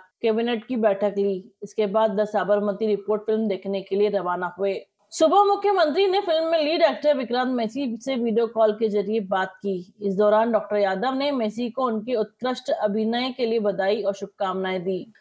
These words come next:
उन्होंने कहा कि मध्य प्रदेश में हमने इस फिल्म को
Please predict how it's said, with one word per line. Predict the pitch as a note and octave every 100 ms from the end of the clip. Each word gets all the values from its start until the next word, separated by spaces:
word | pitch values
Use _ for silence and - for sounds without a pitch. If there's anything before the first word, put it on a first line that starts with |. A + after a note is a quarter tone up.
| _ -
उन्होंने | C4+ D#4+ G4+
कहा | G4+ F4 E4+
कि | F4+
मध्य | E4+ C4 B3
प्रदेश | A#3+ A#3 B3+ D#4+ D#4 -
में | B3+ C4 C#4
हमने | C4 A3+ A#3+ C4
इस | B3 A#3
फिल्म | C4 C4 C4
को | B3